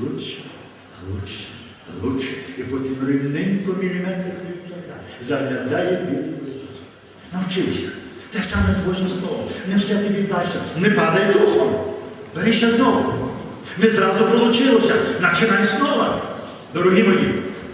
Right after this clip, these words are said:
написано: "Вправляйся в благочисті". Шановні мої, хто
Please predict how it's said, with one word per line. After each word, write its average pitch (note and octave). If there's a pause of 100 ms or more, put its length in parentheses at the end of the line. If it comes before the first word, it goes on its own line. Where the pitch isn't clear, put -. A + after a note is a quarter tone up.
(120)
написано: G#3
"Вправляйся -
в A3+
благочисті". G3+ (1000)
Шановні G#3+
мої, G#3 (200)
хто -